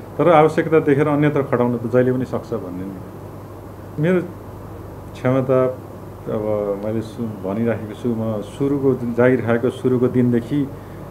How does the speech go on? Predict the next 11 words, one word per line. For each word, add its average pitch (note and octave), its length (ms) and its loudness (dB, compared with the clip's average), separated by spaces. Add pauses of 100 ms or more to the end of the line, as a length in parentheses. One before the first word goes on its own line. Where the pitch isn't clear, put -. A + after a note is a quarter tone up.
(180)
अ, A#2+ 80 -4
स्वावलम्बन C#3+ 800 6
इन्जिनियरिङमा, C3 680 4
स्वावलम्बन B2+ 540 4
इन्जिनियरिङमा B2 720 0
चाहिँ A#2 220 -2
आफूमै A#2 480 0
भर G2 200 2
पर्ने, A#2 300 0
स्वदेशी, B2+ 540 2
अ, A2+ 40 -4